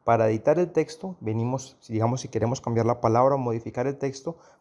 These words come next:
venimos aquí al lapicito y aquí podríamos eliminar, digamos que queremos Alejandra, entonces ya lo modificamos, ¿listo? Pero yo necesito Alejandro, entonces lo voy a dejar ahí. Vengo otra vez al chulito y ya está. Si quisiéramos, digamos, colocar el texto en una o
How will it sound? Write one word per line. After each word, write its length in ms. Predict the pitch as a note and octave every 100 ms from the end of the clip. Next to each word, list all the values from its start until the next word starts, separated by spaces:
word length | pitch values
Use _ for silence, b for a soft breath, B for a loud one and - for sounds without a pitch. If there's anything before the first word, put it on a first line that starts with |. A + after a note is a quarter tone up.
| _
venimos 420 | A2+ A2 B2+ C3+
aquí 420 | A#2 G2+ D3+ E3+ -
al 160 | B2 A#2+
lapicito 560 | - A2 C3 F3 - - _ A2+
y 40 |
aquí 240 | G#2 D#3+
podríamos 580 | D#3+ B2 A2 A2+ B2+ A2+
eliminar, 480 | A2 G#2 G#2+ A2+ G#2+
digamos 320 | G#2+ G#2+ B2
que 80 | -
queremos 380 | - A2 A#2+ B2+
Alejandra, 540 | A2+ G#2+ B2+ A#2 A2 B B B
entonces 300 | - A#2 A#2+
ya 100 | A#2+
lo 100 | A#2
modificamos, 800 | A2+ A2 G#2 - - G2+ - -
¿listo? 320 | C3 - F3 -
Pero 160 | C#3+
yo 200 | C3+ B2+
necesito 640 | C3 B2+ G#2+ - A#2+ D3+ -
Alejandro, 460 | B2 A2+ A2 C#3 C3
entonces 280 | A2 B2+ A#2
lo 60 |
voy 140 | A2 A#2
a 40 |
dejar 220 | G#2 A#2
ahí. 200 | G#2+ G2+ - B B _
Vengo 200 | A2+ A2+
otra 180 | B2 B2
vez 140 | A#2
al 80 | C3
chulito 480 | - A#2+ D#3+ - D3
y 100 | G#2+
ya 100 | G#2
está. 360 | F#2+ - G2 - B B
Si 160 | - B2+
quisiéramos, 540 | C3 A#2+ C3+ D#3 D#3
digamos, 400 | A#2 A2+ A#2+ C3+
colocar 420 | - A2+ A2 B2
el 120 | C3+ C3+
texto 440 | C3+ C3 - C#3+ B B B
en 280 | A#2+ G#2+ - _ _ -
una 480 | C#3 D3+ D3+ - -
o 520 | A2+ A2 G#2 G#2